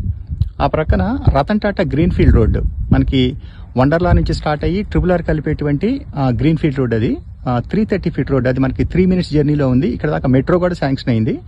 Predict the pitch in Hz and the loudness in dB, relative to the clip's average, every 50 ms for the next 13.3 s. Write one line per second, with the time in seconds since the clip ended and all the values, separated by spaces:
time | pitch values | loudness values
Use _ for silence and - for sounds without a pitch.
0 | - - - - - - - - - - - - 185 214 - 226 220 - 220 233 | -16 -18 -10 -8 -8 -8 -8 -12 -14 -6 -2 -2 0 0 0 -2 -2 -2 -2 -2
1 | 220 - - - 202 220 254 247 240 214 180 - - - 143 120 107 104 98 - | -2 -2 -2 2 4 6 6 6 6 4 2 -2 -2 0 2 2 2 2 0 -2
2 | - - - - - - - - - - - - 110 139 147 160 170 170 180 180 | -6 -10 -16 -18 -18 -16 -16 -16 -16 -10 -4 0 2 2 4 4 2 2 2 2
3 | 180 180 175 185 220 262 320 - - - - - - 107 117 131 143 165 180 190 | 2 2 2 0 0 0 0 0 -2 -2 -4 -6 -2 2 4 4 4 4 4 2
4 | 190 185 180 175 139 131 135 143 143 165 151 147 160 147 147 139 147 135 - 135 | 2 0 0 0 0 0 2 2 2 0 0 0 0 -2 -2 -2 -4 -2 -2 -2
5 | 131 131 - - 127 113 107 104 104 98 294 - - - - - - - - - | -2 -2 -2 -2 -2 0 0 0 0 -2 -4 -6 -8 -12 -12 -12 -12 -14 -14 -16
6 | - - 180 180 175 156 143 151 156 151 175 175 175 190 185 - 185 175 170 175 | -4 0 2 2 4 4 2 2 2 0 0 0 0 0 -2 -2 -2 -2 -2 -2
7 | 170 175 - 226 247 285 294 269 - - 143 147 147 147 147 139 - - 202 180 | -4 -4 -2 -2 -2 -2 -2 -2 0 0 2 4 4 2 2 0 2 2 2 4
8 | 196 190 185 170 - 175 165 165 160 151 147 - 156 143 - 156 151 156 165 160 | 4 2 0 0 -2 -2 0 0 -2 -2 0 0 -2 0 0 0 0 0 2 2
9 | 135 113 104 120 202 294 - - - - - - - - 165 - - 233 247 240 | 2 2 2 0 0 -2 -6 -10 -16 -20 -20 -10 -6 -6 -4 0 2 4 6 6
10 | 247 233 208 - 240 247 269 285 277 175 175 175 175 - 202 220 254 311 - - | 6 4 2 2 0 0 0 0 -2 -2 -2 -2 -2 -2 -2 -2 -2 -4 -4 0
11 | - 220 233 - 254 208 - - 202 - 202 - - 160 156 147 151 139 127 - | 2 2 2 2 0 0 -2 -2 -2 -2 -2 -2 -2 -2 -2 0 0 0 2 2
12 | 120 113 107 123 - - - 156 143 - 175 - 160 143 139 135 127 131 135 - | 2 2 2 0 0 0 -2 0 2 2 2 2 2 2 2 2 2 0 2 0
13 | 127 - - - 101 110 | 0 0 0 -2 -6 -6